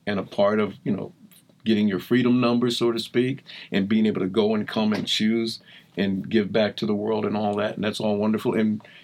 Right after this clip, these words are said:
and I do that, we do that as a couple. But it was never my main focus. Now, over the last couple of years, because I formalized my business and it got more s-, specific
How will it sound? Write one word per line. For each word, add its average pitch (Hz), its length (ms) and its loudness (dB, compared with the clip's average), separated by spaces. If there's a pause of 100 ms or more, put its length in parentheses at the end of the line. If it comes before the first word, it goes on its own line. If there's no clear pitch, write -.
and 113 160 2
I 113 140 2
do 120 220 4
that, 127 240 2
we 113 180 0
do 113 180 0
that 117 260 0
as 107 160 -2
a 101 100 -4
couple. - 420 -4 (1400)
But 127 160 2
it 117 40 2
was 113 160 0
never 135 220 2
my 113 160 2
main 110 220 0
focus. - 540 -4 (640)
Now, 120 160 4
over 113 100 0
the 113 80 2
last 113 320 2
couple 117 260 -2
of 104 100 -2
years, 117 420 2
because 107 360 -2
I 101 100 0
formalized 110 640 0
my 98 140 -4
business 113 480 0
and 101 140 -4
it 101 60 -6
got 101 200 0
more 104 160 -2
s-, - 220 -12 (320)
specific 120 1000 -2